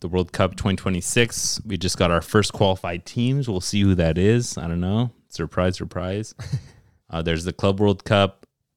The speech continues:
Speaker 1: Some Barcelona's in some news. But yeah, and then we'll go around and, uh, take a look at some of the results. We had a bunch of Champions League. We had a bunch of Europa League. We had a bunch of Conference League, whatever that is. We had Club World Cup closing out.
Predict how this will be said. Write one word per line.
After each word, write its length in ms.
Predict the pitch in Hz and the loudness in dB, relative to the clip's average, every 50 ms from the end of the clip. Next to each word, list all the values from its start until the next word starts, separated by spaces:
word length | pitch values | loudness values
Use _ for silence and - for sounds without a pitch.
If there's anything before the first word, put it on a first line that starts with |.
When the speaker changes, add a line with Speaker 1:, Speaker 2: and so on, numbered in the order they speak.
| _ _ | _ _
Speaker 1:
Some 220 | - - - 90 | -6 -4 -2 0
Barcelona's 640 | 80 85 85 - - 87 92 95 104 104 101 95 101 | 2 2 2 2 0 2 2 4 4 4 4 4 2
in 120 | 104 98 | 2 0
some 260 | - - - 98 95 95 | 0 2 2 2 4 4
news. 640 | 95 98 98 98 95 92 92 95 92 - - - _ _ _ _ _ _ _ _ | 4 6 6 6 4 4 2 2 -2 -4 -10 -12 _ _ _ _ _ _ _ _
But 100 | - 92 | -2 2
yeah, 160 | 95 104 110 | 4 6 6
and 100 | 107 101 | 6 6
then 60 | 101 | 6
we'll 120 | 101 104 98 | 6 6 6
go 100 | 104 101 | 6 6
around 500 | 98 98 104 107 113 120 117 - - - - _ _ _ _ _ _ _ _ _ _ _ _ _ | 8 8 6 6 4 2 0 -2 -10 -16 -20 _ _ _ _ _ _ _ _ _ _ _ _ _
and, 640 | - 95 90 90 87 90 90 90 90 87 90 90 - | -8 -4 -2 -2 0 0 0 0 -2 -2 -4 -6 -6
uh, 380 | 90 92 87 85 85 82 82 82 | -6 -4 -4 -2 -2 -2 -4 -4
take 180 | 85 - 98 | -4 -4 -2
a 40 | 101 | -2
look 120 | 101 92 | -2 -2
at 100 | 101 95 - | -2 -4 -2
some 100 | - 101 | -2 -2
of 60 | 98 | -2
the 80 | 95 90 | -2 -2
results. 380 | 87 87 95 107 117 113 - | -2 0 2 2 2 2 4
We 60 | - | 4
had 140 | 101 101 95 | 6 6 6
a 40 | 90 | 4
bunch 240 | 82 98 98 98 - | 4 2 2 2 0
of 120 | 92 - | -2 -2
Champions 520 | - - 107 107 107 - 123 107 98 - - | 2 4 4 4 4 4 2 0 0 0 -2
League. 180 | 101 104 104 98 | 0 2 2 2
We 120 | 92 95 | 2 2
had 120 | 90 85 82 | 2 4 2
a 60 | 85 | 2
bunch 300 | 78 85 87 90 - - | 0 0 -2 -2 -2 -4
of 140 | 90 82 82 | -4 -4 -4
Europa 440 | 85 80 80 87 98 107 98 - 101 | -4 -2 4 6 6 4 6 4 4
League. 320 | 95 92 98 98 95 90 | 4 4 2 0 0 0
We 60 | 90 | -2
had 100 | 85 80 | -2 -2
a 40 | 80 | -2
bunch 280 | 80 80 80 80 - - | -2 -2 -2 -2 -4 -8
of 180 | 73 - _ _ _ _ _ _ | -12 -16 _ _ _ _ _ _
Conference 640 | - - 98 95 98 92 - 107 95 92 - - - | -4 2 4 4 4 6 4 4 4 4 2 -2 -4
League, 220 | 82 82 90 90 87 | -2 -2 -2 0 0
whatever 260 | 87 82 85 82 82 | 2 2 4 4 4
that 200 | 78 80 82 80 | 2 2 0 0
is. 300 | 80 82 82 82 - - _ _ _ _ _ _ _ _ _ _ _ | 0 -2 -2 -4 -6 -10 _ _ _ _ _ _ _ _ _ _ _
We 100 | 87 82 | -4 -2
had 280 | 82 80 78 73 - - | 0 0 0 -2 -4 -8
Club 280 | - - 101 101 95 98 | 0 4 4 4 6 6
World 220 | 101 95 90 - | 4 4 4 4
Cup 260 | - - 113 113 - | 4 4 4 4 0
closing 400 | - - 143 131 123 117 120 120 127 | 4 6 6 6 6 4 2 2 2
out. 380 | 131 135 139 143 139 - - | 2 2 0 -2 -4 -6 -10